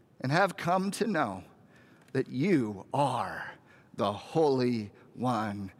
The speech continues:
of God." And Jesus answered them, "Did I not choose you, the twelve,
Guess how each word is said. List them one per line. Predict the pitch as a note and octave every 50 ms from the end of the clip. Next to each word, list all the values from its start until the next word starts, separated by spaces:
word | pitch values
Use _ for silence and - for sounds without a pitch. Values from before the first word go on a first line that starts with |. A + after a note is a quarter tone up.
| - - - - - -
of | - E2+ - -
God." | F#2+ G2+ G#2 G#2 G2 F2 - - - - - - - - - _ _ _ _ _ _ _ _ _ - _ _ _ _ _ _ _ _ _ _ -
And | G#2+ G2+
Jesus | F#2+ A2+ A#2+ G#2+ A2 G#2+ - -
answered | A2 G#2+ A2 - - G2+ G2
them, | G2+ G2+ F#2+ F#2 F#2
"Did | F2+ G2+ A2 A2
I | G#2+ G#2+ A2+
not | A2+ A2+ A2 A2 - -
choose | - - - C3+ C#3 C3+ C3+ C3 B2 - -
you, | B2+ C3+ C3+ C3+ C3+
the | B2 A#2+ A2+
twelve, | - - - C3 A2+ A#2 A2+ A#2 A2+ G2+ -